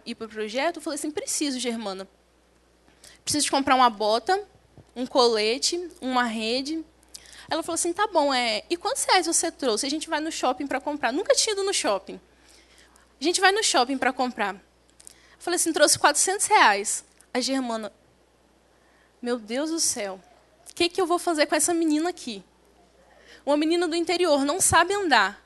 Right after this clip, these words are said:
com quatrocentos reais no bolso. E eu pensava que era muito dinheiro. Eu achava que eu tava rica ali. Irmãos, com quatrocentos reais, ela falou assim, "Então vamos lá." Disfarçadamente, ela foi comprar uma bota, "Olha pra você de presente,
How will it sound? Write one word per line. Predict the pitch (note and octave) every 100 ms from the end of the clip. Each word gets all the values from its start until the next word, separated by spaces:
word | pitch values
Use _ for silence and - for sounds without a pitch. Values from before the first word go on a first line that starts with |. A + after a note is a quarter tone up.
| -
com | D#4
quatrocentos | E4 D4+ D#4+ - F4+ -
reais | G4 D#4 D4+
no | E4
bolso. | B3+ A3 G#3 - G#3+ _ _ _ _ - -
E | D4+
eu | E4+
pensava | G4+ - D4+ D#4+
que | F#4+
era | E4
muito | D#4+ D#4+ D4+
dinheiro. | E4 F4 B3 G#3 A3 - _ _ _ _ _ -
Eu | C#4+
achava | G#4+ - F#4+
que | G#4
eu | G#4
tava | F#4 B4
rica | F4+ D#4+ D#4+
ali. | C#4 A3+ G#3+ - - - - - - - - - - -
Irmãos, | D4 D4 D4 C4
com | D4+
quatrocentos | D4 C#4 - F4+ F4+
reais, | F#4+ D4+ A3+ A#3+
ela | C4+
falou | C#4 D4
assim, | C#4+ -
"Então | C#4 F4+ E4
vamos | D4 D4+ A#3+
lá." | G3+ G3 - - - - -
Disfarçadamente, | D#4 G4+ - F#4 - D4+ C#4+ B3 A#3 C4 - - - - -
ela | C4+
foi | E4 D#4
comprar | C#4+ D#4
uma | D4+
bota, | D#4+ D#4+
"Olha | C#5+ A#4+
pra | G#4+
você | G4 G#4
de | F4
presente, | - F#4 D4+ B3 G#3 -